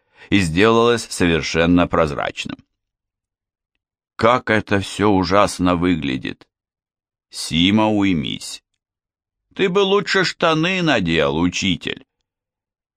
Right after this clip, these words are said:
Элтон покраснел, схватил пальто из гардероба и быстро прикрылся. Симе уже тогда не понравилась его странная суетливость. "Как вас зовут,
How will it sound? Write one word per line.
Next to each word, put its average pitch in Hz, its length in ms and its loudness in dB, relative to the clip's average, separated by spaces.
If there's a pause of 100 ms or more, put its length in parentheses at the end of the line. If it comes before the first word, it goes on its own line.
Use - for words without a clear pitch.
(180)
Элтон 92 480 2
покраснел, 82 880 -2 (520)
схватил 90 600 0
пальто 90 500 0
из 92 160 0
гардероба 113 800 0 (600)
и 151 80 2
быстро 151 540 0
прикрылся. 78 920 -2 (800)
Симе 104 440 0
уже 120 320 0
тогда 117 380 -2
не 82 140 0
понравилась 80 760 0
его 85 320 2
странная 82 800 0
суетливость. 80 960 -4 (1200)
"Как 104 320 2
вас 92 240 2
зовут, 85 800 -2